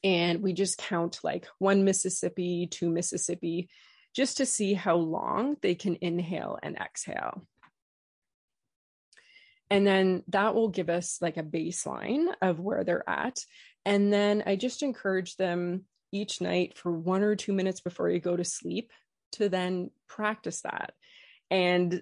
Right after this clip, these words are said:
they're often surprised by the time they get to labor,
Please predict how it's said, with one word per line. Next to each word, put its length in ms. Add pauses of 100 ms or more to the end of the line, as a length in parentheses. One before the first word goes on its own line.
(160)
they're 220
often 380
surprised 680
by 100
the 140
time 280
they 100
get 220
to 140
labor, 680